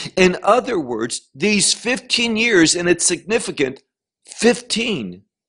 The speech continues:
years, he was supposed to walk with God,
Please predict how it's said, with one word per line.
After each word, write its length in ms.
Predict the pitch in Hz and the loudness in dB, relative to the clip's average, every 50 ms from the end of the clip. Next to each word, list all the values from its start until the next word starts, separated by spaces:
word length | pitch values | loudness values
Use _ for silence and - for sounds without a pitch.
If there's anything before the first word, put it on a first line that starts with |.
| _ _ | _ _
years, 640 | _ 107 107 104 98 92 92 - - - - - - - _ _ _ _ _ _ _ _ _ _ _ _ _ | _ -4 -2 -2 -2 -4 -6 -6 -6 -6 -8 -10 -14 -18 _ _ _ _ _ _ _ _ _ _ _ _ _
he 160 | _ 147 147 | _ 2 4
was 200 | 147 143 147 139 | 4 4 4 2
supposed 460 | - - - 139 143 143 - - - | 0 0 0 0 0 0 -2 -4 -4
to 240 | - 143 131 123 - - | -2 -4 -4 -4 -8 -12
walk 720 | - 101 104 113 123 135 165 180 151 113 98 - - - _ _ _ _ _ _ _ _ _ _ _ _ | -14 -14 -12 -12 -6 -2 0 0 0 0 -2 -6 -12 -20 _ _ _ _ _ _ _ _ _ _ _ _
with 260 | - 104 120 117 117 - | -4 -2 -2 -2 -2 0
God, 420 | - 110 101 92 78 73 - - | 0 0 0 0 -4 -10 -14 -20